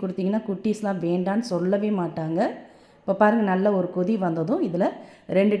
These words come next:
டேபிள் ஸ்பூன் அளவுக்கு துருவன ஃப்ரெஷ்ஷான தேங்காய் சேர்த்து கலந்துக்கங்க.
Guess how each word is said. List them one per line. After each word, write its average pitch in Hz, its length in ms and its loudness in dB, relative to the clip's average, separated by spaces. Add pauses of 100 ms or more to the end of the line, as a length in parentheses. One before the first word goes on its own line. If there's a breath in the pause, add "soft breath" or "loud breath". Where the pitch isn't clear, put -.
டேபிள் 214 260 2
ஸ்பூன் 202 280 0
அளவுக்கு 165 400 -2
துருவன 190 460 2
ஃப்ரெஷ்ஷான 196 560 -2
தேங்காய் 196 400 0
சேர்த்து 160 220 -2 (120)
கலந்துக்கங்க. 165 600 -2